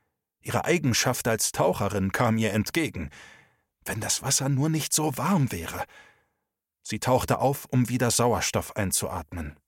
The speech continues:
Erst in diesem Augenblick spürte sie, wie warm die Außentemperatur geworden war.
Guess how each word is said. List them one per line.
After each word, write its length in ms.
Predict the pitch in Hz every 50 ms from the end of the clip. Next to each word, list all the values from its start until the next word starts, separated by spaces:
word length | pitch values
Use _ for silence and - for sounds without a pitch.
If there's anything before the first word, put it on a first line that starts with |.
| _ _ _ _ _ _ _ _ _ _ _ -
Erst 340 | 120 110 107 - - -
in 200 | - 120 110 107
diesem 400 | 92 123 135 131 120 - 127 123 -
Augenblick 560 | - 135 139 120 120 110 90 92 107 101 -
spürte 460 | - - - - 131 127 131 - 143 131
sie, 300 | - - 135 131 110 117
wie 200 | 113 107 92 110
warm 300 | 120 139 139 135 131 -
die 180 | 123 120 -
Außentemperatur 1080 | - 135 151 - - 110 95 - - 95 95 - 98 90 90 87 - - - 104 95
geworden 500 | 92 107 87 92 85 82 90 - 92 87
war. 260 | 87 85 85 85 82